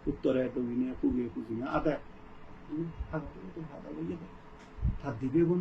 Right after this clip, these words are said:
মরছ। হেয় গুলি এনে হাসপাতালত হই। শুধু সে নয়, ইজে তো নামে লাদত্তম। হাগল হইয়া, পাগল হইয়া গুলি।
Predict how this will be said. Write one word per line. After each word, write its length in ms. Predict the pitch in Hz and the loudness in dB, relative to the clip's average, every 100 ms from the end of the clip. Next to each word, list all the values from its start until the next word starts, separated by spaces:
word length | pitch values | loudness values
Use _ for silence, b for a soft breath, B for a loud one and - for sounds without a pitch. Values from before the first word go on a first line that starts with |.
| 170 | 6
মরছ। 240 | 156 - 160 160 - - - - - - - - | 6 2 -4 -4 -6 -2 -2 0 -2 -4 -8 6
হেয় 180 | 143 170 160 | 10 10 10
গুলি 160 | 151 147 | 8 8
এনে 120 | 175 165 | 6 4
হাসপাতালত 560 | 160 180 185 180 170 143 | 0 -2 0 2 2 2
হই। 140 | 135 - - - - - - - - - - - | 0 -2 -10 -16 -16 -16 -16 -16 -12 -10 -4 8
শুধু 180 | 233 277 269 | 12 12 12
সে 100 | 277 254 | 12 10
নয়, 160 | 247 233 | 8 6
ইজে 140 | 196 240 | 12 12
তো 60 | 247 240 | 12 8
নামে 180 | 247 254 | 4 4
লাদত্তম। 520 | 285 302 294 - 294 - - - - - - | 8 8 8 6 4 2 -6 -18 -18 -14 4
হাগল 240 | - 185 202 | 6 8 6
হইয়া, 200 | 226 202 | 6 4
পাগল 200 | 175 175 165 | 4 6 6
হইয়া 160 | 180 156 | 6 4
গুলি। 220 | - | 2